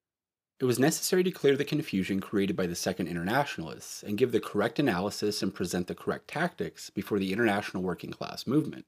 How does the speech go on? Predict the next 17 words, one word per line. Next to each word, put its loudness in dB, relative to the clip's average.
In 4
order 8
to -2
do 4
this, -6
Lenin, 2
in -4
nineteen 0
sixteen, -2
did -2
extensive 0
research 0
and 0
produced -2
his -2
famous -2
work, -4